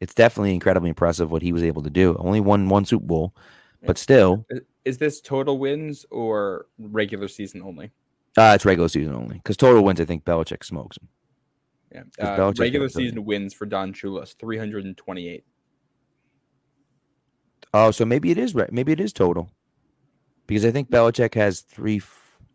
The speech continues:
Speaker 1: three forty something.
Speaker 2: That's the number that they said today.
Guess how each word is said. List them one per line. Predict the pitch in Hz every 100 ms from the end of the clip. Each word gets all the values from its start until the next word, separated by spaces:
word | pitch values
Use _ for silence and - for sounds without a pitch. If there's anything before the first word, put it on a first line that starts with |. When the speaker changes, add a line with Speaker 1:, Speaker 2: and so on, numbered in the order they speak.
| _ _ _ _ _ _ _ -
Speaker 1:
three | 107 101
forty | - - _ 107 101 107 107 104
something. | 107 120 180 220 _ _ _ _ _ _ _ _ _ _ _ _ _ _ _
Speaker 2:
That's | 147 151
the | 165
number | 139 143 120
that | 104 -
they | 107
said | 101 104 98
today. | 107 104 98 107